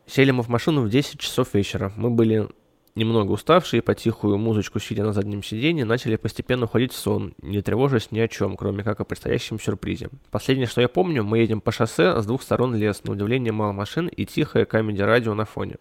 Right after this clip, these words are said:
Рядом сопит Лиза, мои глаза закрылись. Дальше началось это.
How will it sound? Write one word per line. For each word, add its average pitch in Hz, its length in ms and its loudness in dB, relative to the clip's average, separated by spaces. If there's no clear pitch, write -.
Рядом 104 340 0
сопит 104 320 -6
Лиза, 160 300 2
мои 107 240 -2
глаза 110 480 2
закрылись. - 560 -4
Дальше 120 360 0
началось 104 480 -2
это. - 260 -6